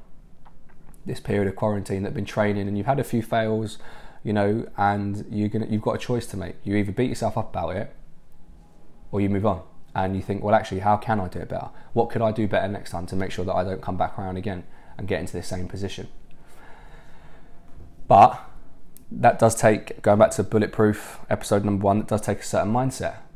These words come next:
But you do need to fail in order to succeed. You need to knock on that door a few times, and, you know, consistently you will knock on failure's door. But if you knock on failure's door consistently, you will also knock on the door of winning consistently.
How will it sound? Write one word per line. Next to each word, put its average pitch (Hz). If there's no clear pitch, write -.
But -
you 101
do 120
need 117
to 107
fail 98
in 95
order 98
to 98
succeed. -
You 101
need 104
to 101
knock 104
on 107
that 98
door 98
a 92
few 98
times, 98
and, 92
you 101
know, 92
consistently 110
you 90
will 92
knock 92
on 92
failure's 90
door. 85
But 95
if 92
you 107
knock 120
on 120
failure's 110
door 110
consistently, 98
you 101
will 95
also 101
knock 101
on 104
the 98
door 98
of 95
winning 98
consistently. -